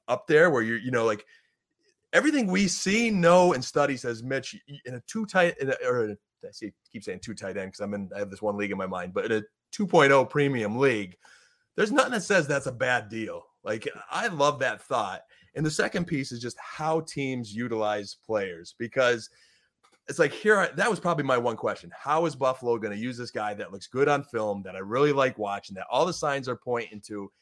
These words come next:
And now they're, they're answering that question. He is a big part of their passing game. And there's so much volume there. It's ridiculous in that Buffalo offense. Unlike a guy like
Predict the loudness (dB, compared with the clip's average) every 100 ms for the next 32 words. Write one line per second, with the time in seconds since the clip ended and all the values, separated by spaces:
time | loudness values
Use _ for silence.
0 | _ -12 -2 0 2 0 -4 -4 -6 -2
1 | -4 -2 -4 -4 -4 -6 -6 -16 -14 -8
2 | -6 -6 -8 -8 -2 0 0 -6 -10 -8
3 | -10 -10 -12 -18 -18 -20 -6 0 2 2
4 | 0 -4 -6 -6 -6 -8 -8 -12 -16 -16
5 | -14 -18 -16 -16 -12 -12 -10 -12 -10 -10
6 | _ -20 -20 -20 _ _ _ _ _ _
7 | 0 4 8 8 8 4 2 4 4 2
8 | -4